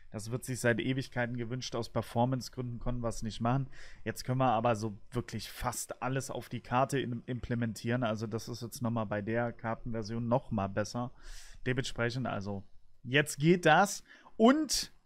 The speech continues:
das wird die Medics mit Sicherheit auch freuen. Ihr habt endlich ein scheiß Helipad auf dem Dach. Äh, natürlich dann das Zusatzhelipad hier und natürlich auch einen riesen Parkplatz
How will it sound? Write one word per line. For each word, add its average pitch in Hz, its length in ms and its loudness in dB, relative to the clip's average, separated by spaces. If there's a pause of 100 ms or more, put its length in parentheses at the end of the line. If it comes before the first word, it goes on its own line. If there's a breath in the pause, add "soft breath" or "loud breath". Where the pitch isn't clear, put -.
das 175 220 4
wird 190 100 2
die 175 80 2
Medics 165 320 2
mit 151 160 2
Sicherheit 156 320 4
auch 135 200 2
freuen. 143 260 2
Ihr 139 80 2
habt 120 100 -2
endlich 131 280 -4
ein 120 40 -6
scheiß 120 320 -2
Helipad 123 360 0
auf 98 160 0
dem 101 100 -4
Dach. 135 320 2 (680 soft breath)
Äh, 120 420 4
natürlich 127 520 0
dann 117 160 2
das 110 160 -6
Zusatzhelipad 131 840 2
hier 117 260 0 (440 soft breath)
und 110 180 -4
natürlich 104 480 -4
auch 98 200 -4
einen 101 120 -4
riesen 113 340 -4
Parkplatz 135 800 2